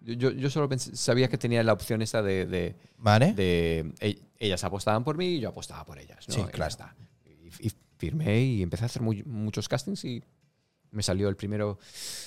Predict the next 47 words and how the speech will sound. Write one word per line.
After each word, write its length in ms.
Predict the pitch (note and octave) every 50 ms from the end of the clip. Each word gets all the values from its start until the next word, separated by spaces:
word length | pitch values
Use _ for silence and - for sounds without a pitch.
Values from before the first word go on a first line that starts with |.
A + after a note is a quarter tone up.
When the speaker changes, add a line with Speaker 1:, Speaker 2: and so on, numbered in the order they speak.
| - _ _ - - _ _
Speaker 1:
primera 320 | _ A2 G2+ G#2 G2+ G2+ -
publi 220 | A2 G#2+ G#2 G2+
que 80 | F#2+ G2
me 80 | G2
salió 220 | - - G2 G2+ G#2
era 140 | G2+ G2+
para 320 | F#2+ - F2+ F#2 F2+ F2+ F2+
Mister 420 | F2+ G2 F#2+ - - G2+ F#2 -
Corn. 380 | _ - G#2+ G#2+ A2+ B2+ C3+ C#3+ - - _ _ _ _ _ _ _ _ _ _ _ _
Speaker 2:
Uy. 400 | - B2 A#2+ B2 C3 C#3 B2+ B2 - - _ _
Speaker 1:
Entonces, 320 | - - - G#2+ G#2 G2+ -
con 80 | A2
las 120 | G2 F2+ -
patatas 420 | - - _ G#2+ - - - -
fritas. 380 | - - A#2+ A2 - - - -
Speaker 2:
Sí. 400 | - - - A2 G2+ G2+ C#3+ G#3 - _ _ -
Speaker 1:
Y 120 | G#2 F#2+
a 80 | F#2 E2+
partir 320 | F#2 F#2+ F#2 F#2+ F#2 F#2
de 80 | F2 F2+
ahí 200 | F2+ G2 A2 A#2
fui 160 | - C3 A#2+
haciendo, 400 | A#2 A2 A#2 G#2+ A2 G#2 G2+ - - - - - - - _
he 140 | - - G#2
ido 140 | G#2 G#2 G#2
haciendo, 720 | G2+ - G2+ G2 G2+ F#2+ F#2+ F#2 F#2 F2+ F2+ F2+ F2+ F2 E2+
pues, 220 | - F2+ E2+ -
no 80 | E2 E2
sé, 140 | - - _
tampoco 300 | - - - F2 - -
tantos, 520 | - E2+ G#2+ G2+ - - - - - - - - - _
seis 280 | _ - A2 G2 - -
al 80 | D#2
año, 320 | F#2 A2+ A#2 G#2+ G2+ F#2 F#2
una 200 | F2+ E2+ D2 D2+
cosa 200 | - - - -
así. 140 | - - _ -
Speaker 2:
Joder, 520 | _ - - - - - - - - - -
cabrón. 500 | - F#2+ F2+ F2+ F2 F#2 F2+ G2+ A2 A2 _ _ _
Bueno, 200 | - G#2+ F2+ F2
mucho. 440 | E2+ D#2 - - - - A#2 A2+ - - - - _ _
Speaker 1:
O, 260 | - - - - -
o 20 |
cinco 220 | - G2+ F#2+ F#2 D#2
al 60 | E2
año, 320 | F2 F2 D#2+ D#2 D#2 D#2 -
o 240 | B2+ - A#2 G#2+